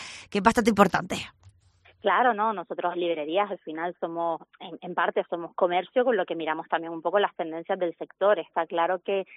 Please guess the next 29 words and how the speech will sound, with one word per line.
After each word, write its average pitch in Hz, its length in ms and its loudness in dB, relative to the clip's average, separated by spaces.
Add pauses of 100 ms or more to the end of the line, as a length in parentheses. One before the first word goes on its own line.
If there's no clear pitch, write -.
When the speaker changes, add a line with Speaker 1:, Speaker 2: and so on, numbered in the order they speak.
(200)
Speaker 2:
no 208 140 4
vamos 208 220 4
a 220 60 4
dejar 196 300 2
de 190 100 -2
traer 180 320 4
otros 175 300 -2
libros 185 480 0
por 185 140 0
tener 160 280 -8
estos, 175 380 -4 (140)
pero 170 360 0
sí 165 80 -16
que - 80 -8
es 160 60 -6
verdad 170 320 -2
que 175 180 -4 (320)
la 180 80 0
sección 175 340 -4
de 170 60 2
autoayuda, 170 460 0
digamos, 165 320 -4
en 160 200 -10
todas 165 280 0
las 165 120 -4
librerías 165 540 0
ha 180 40 2
aumentado 170 500 0
considerablemente. 160 960 -6